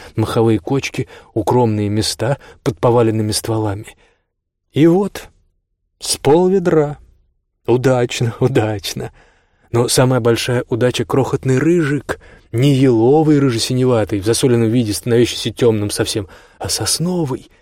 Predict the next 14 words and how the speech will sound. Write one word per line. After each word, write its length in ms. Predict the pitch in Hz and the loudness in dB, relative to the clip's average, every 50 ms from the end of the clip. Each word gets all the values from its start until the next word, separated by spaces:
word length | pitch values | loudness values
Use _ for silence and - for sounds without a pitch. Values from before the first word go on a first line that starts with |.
| _ _ _ _ _ - | _ _ _ _ _ -6
весёлый 460 | 120 113 - - 151 156 151 143 147 | -6 -4 0 2 2 2 4 2 2
и 160 | - - 139 | 0 0 -2
яркий, 600 | 135 131 156 170 175 151 - - - - - - _ _ _ _ _ _ _ _ _ _ _ _ _ _ _ | -2 0 0 -2 -2 -4 -6 -8 -12 -12 -14 -20 _ _ _ _ _ _ _ _ _ _ _ _ _ _ _
сибирский 600 | - - - 120 107 120 139 139 127 - - 139 | -12 -10 -8 -6 -4 -2 -2 -4 -4 -4 -4 -4
янтарь. 520 | 131 135 131 120 - 143 147 139 - - _ _ _ _ _ _ _ _ _ _ _ _ _ _ _ _ _ _ _ _ _ _ _ _ _ _ _ _ _ | -4 -2 -4 -4 -4 -6 -6 -8 -10 -12 _ _ _ _ _ _ _ _ _ _ _ _ _ _ _ _ _ _ _ _ _ _ _ _ _ _ _ _ _
Так, 380 | - - 139 120 107 92 - - _ _ - - - - - - - - - - _ _ _ - | -2 0 0 0 0 -2 -6 -10 _ _ -6 -6 -6 -6 -6 -10 -14 -16 -20 -20 _ _ _ -8
Михаил 220 | - 107 - 117 104 | -8 -4 -2 -2 0
Павлович 280 | - 127 113 110 - | 2 2 0 0 0
поставил 380 | - - 110 - - 120 107 104 | -2 -6 -6 -4 -2 -2 -2 -2
ведро, 260 | 107 107 110 123 127 | -2 -2 0 0 0
сел 220 | 113 - - 117 104 | 0 0 0 0 0
на 100 | 107 104 | 0 -2
землю, 380 | 101 113 139 135 131 127 120 107 | -2 -2 -2 0 0 -2 -2 -2
закурил. 500 | 104 95 101 - - - 117 127 135 117 | -4 -8 -8 -6 -6 -4 -2 -2 -2 -4